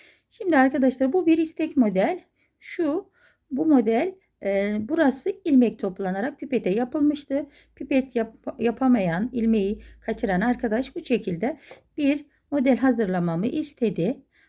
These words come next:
Ben de bu şekilde trabzan yaptım ilmek yerine arkadaşlar. O da çok hoş durdu. Bakın kalıp gibi de durdu.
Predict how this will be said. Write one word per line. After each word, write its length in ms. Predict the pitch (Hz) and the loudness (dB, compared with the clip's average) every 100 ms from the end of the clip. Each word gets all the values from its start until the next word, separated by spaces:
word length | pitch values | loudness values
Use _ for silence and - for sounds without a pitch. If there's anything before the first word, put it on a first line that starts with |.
| _ | _
Ben 140 | 403 269 | 2 2
de 100 | 285 | 2
bu 60 | |
şekilde 460 | 320 240 202 185 302 | 0 -2 0 -2 -2
trabzan 480 | - 294 269 220 233 | 0 0 2 2 2
yaptım 440 | 202 170 - 285 | 2 0 -2 0
ilmek 420 | 277 226 220 240 | 2 2 2 0
yerine 300 | 208 165 156 | -2 0 0
arkadaşlar. 720 | 156 160 170 165 165 - 196 247 - _ _ _ _ _ _ - | -2 -4 -6 -6 -8 -8 -6 -6 -12 _ _ _ _ _ _ -4
O 60 | 330 | -2
da 120 | 330 | 0
çok 240 | 349 320 | -2 0
hoş 240 | 320 311 233 | -2 -2 -4
durdu. 200 | 185 214 | -2 -2
Bakın 260 | 226 220 | -2 -4
kalıp 420 | 214 392 285 - | -4 0 0 0
gibi 200 | 190 180 | -4 -2
de 240 | 190 214 - | -2 -4 0
durdu. 520 | 247 214 202 185 | 0 0 -2 -4